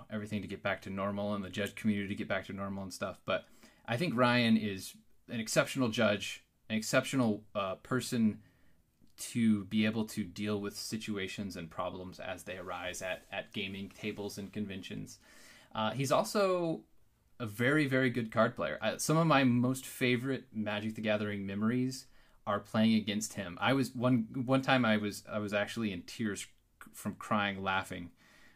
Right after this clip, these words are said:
uh, because he Ravens crimed. Okay, so here's the story. I have Mul-, Mulligan to five. My hand is Mountain,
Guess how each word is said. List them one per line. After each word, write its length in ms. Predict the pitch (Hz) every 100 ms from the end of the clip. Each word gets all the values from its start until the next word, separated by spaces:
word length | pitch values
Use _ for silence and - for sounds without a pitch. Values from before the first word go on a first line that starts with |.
| -
uh, 300 | 95 92 90 -
because 380 | 98 - 101 -
he 220 | 107 101
Ravens 440 | 95 101 110 95
crimed. 540 | - 110 104 98 92 - 123
Okay, 200 | 120 -
so 260 | 135 110 - -
here's 180 | 147
the 60 | 123
story. 260 | - 98 80 - - - - _ - - _ _ - - - _ -
I 180 | 120 120
have 500 | 110 117 110 107 - - _ _ _ _ -
Mul-, 340 | 113 127 139 -
Mulligan 360 | 135 175 196 185
to 40 |
five. 400 | - 110 107 110 _ - - _
My 120 | 117 117
hand 400 | 131 139 135 -
is 420 | 117 113 104 - - _ _ - _ _
Mountain, 600 | 110 113 135 - 151 151